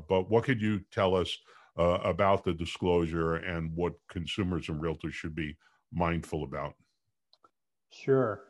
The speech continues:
Speaker 2: So what the private transfer fee is related to is, uh, a fee that gets paid every time the home is sold. So it's not like something that just gets done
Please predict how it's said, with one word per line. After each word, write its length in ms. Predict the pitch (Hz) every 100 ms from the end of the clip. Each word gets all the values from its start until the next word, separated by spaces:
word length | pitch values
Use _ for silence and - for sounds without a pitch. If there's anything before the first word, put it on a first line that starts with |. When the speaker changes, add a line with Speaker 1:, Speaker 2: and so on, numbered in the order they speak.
| 156
Speaker 2:
So 520 | - 123 113 113 -
what 400 | 127 113 143 143
the 300 | 143 127 107 -
private 400 | 120 120 107 -
transfer 540 | 113 117 117 - 104 _
fee 400 | 110 110 104 107 _
is 320 | 117 104 104 -
related 460 | 113 120 131 127 -
to 280 | 107 98 95
is, 160 | - _ _ _ _ _ _
uh, 260 | 120 104 107
a 80 | 123
fee 600 | - 147 151 151 147 147 -
that 300 | 120 110 107
gets 220 | 110 -
paid 400 | - - 127 104
every 220 | - 117
time 240 | 110 117 104
the 80 | 95
home 240 | 117 98
is 140 | -
sold. 320 | - 107 95 -
So 140 | 98
it's 160 | 90 -
not 200 | 110 101
like 180 | 98 -
something 400 | - 104 101 98
that 220 | 95 90
just 200 | 104 101
gets 240 | - 95 -
done 360 | 104 101 98